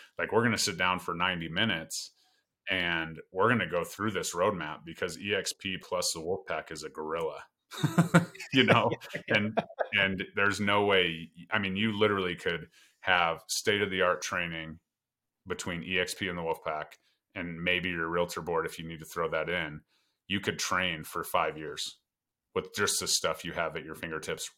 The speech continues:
Speaker 1: right this second when you come into the Wolfpack. And so, okay, where do you go? Right? Social Agent Academy, uh, you know, and then I have on top of that, Louis and mine, he's very systems and processes. So you have,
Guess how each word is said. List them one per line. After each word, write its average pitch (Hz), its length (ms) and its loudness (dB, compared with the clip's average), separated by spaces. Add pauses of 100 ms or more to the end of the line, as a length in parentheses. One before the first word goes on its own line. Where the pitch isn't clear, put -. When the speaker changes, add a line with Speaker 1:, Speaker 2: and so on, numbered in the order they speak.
Speaker 1:
right 82 340 -2
this 80 240 -4
second 80 380 -6
when 80 180 -10
you 76 80 -10
come 78 280 -10
into 76 160 -12
the 73 100 -16
Wolfpack. 73 540 -14
And 76 120 -10
so, 82 300 0 (640)
okay, 78 300 0
where 92 220 6
do 92 80 0
you 82 160 -4
go? 80 300 0 (640)
Right? 80 400 2
Social 87 400 -2
Agent 82 220 -4
Academy, 76 600 -4 (420)
uh, 76 320 0 (120)
you 85 140 -8
know, 78 300 -6
and 90 120 -4
then 85 140 2
I 92 160 6
have 87 240 4
on 80 140 -4
top 82 180 -2
of 80 80 -2
that, 85 300 0
Louis 80 480 -6
and 82 120 -10
mine, 85 440 -2
he's 80 320 -10
very 78 240 -2
systems 78 440 -4
and 78 100 -12
processes. - 680 0
So - 60 -6
you 80 160 -6
have, 85 300 0